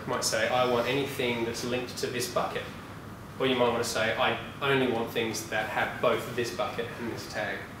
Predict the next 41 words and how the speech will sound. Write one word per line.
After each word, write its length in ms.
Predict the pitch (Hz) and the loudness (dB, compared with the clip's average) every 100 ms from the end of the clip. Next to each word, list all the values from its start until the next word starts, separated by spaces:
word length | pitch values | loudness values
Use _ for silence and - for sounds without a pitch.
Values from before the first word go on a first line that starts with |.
| - - - - | -12 -12 -12 -4
So 140 | - | -2
the 100 | 123 | 0
tag 340 | 131 170 139 131 | 4 8 8 8
might 240 | 127 - | 4 4
be, 260 | 120 117 113 | 0 2 2
um, 220 | 110 107 | 2 2
underling, 460 | 139 160 - - - - - - - - - - | 6 6 4 0 -4 -8 -12 -12 -12 -12 -8 0
and 600 | 117 113 113 110 107 - | 2 4 2 2 -2 -2
underling 400 | 139 143 131 123 | 2 4 4 2
tags 380 | 113 117 117 - | 2 0 0 0
can 120 | - 120 | -2 -2
exist 560 | 110 113 117 110 - | -2 -2 -4 -6 -6
in 180 | 123 110 | -4 -4
the 60 | 104 | -2
soldiers 420 | - 120 117 113 | 2 2 2 -2
bucket, 420 | - 113 131 120 117 | 0 0 0 -2 -2
and 80 | |
they 100 | 113 | -2
can 140 | 113 113 | -4 -4
exist 560 | 104 104 110 110 - | -4 -4 -6 -6 -6
in 180 | 117 113 | -4 -4
the, 220 | 110 107 104 - - - - | -4 -4 -4 -8 -10 -12 -6
um, 200 | 113 104 | -4 -2
enterprise 720 | 127 123 - 120 113 104 - - - - - | -2 -4 -2 0 2 0 -4 -8 -10 -12 -10
information 520 | 120 120 117 113 120 | -4 -2 -2 -2 -4
technology 480 | 113 120 127 131 113 | -2 2 2 2 0
department 400 | 104 113 104 110 | -2 -2 -2 -2
bucket. 260 | 107 - 170 - - - - - - - - - - - | 0 0 -2 -4 -10 -12 -12 -12 -14 -14 -14 -12 -8 0
And 440 | 131 127 120 117 - | 4 6 6 4 2
obviously 280 | 143 - 127 | 2 4 2
they're 120 | 120 | 2
the 80 | 120 | 2
same 240 | 139 139 | 4 4
tag, 300 | - 202 127 | 4 2 2
but 60 | 123 | 0
they 60 | |
kind 180 | 123 123 | 0 0
of 60 | 117 | 0
have 140 | - | -2
different 240 | 123 110 | -4 -4
meanings. 560 | 120 151 123 101 - - | 0 2 0 -4 -8 -10